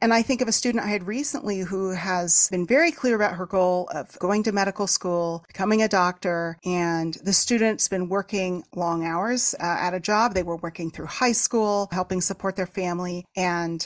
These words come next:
continuing that through college. And their grades really suffered because they just didn't have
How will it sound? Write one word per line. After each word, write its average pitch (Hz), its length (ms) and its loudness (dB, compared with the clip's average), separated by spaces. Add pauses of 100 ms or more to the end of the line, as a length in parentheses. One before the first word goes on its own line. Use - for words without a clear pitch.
(120)
continuing 185 500 0
that 185 240 0
through 175 400 -4
college. 175 640 -2
And 180 400 -2
their 185 340 2
grades 175 600 -2
really 180 420 -4
suffered 180 640 0
because 185 440 -2
they 180 180 2
just 190 480 0
didn't 190 380 0
have 180 760 -6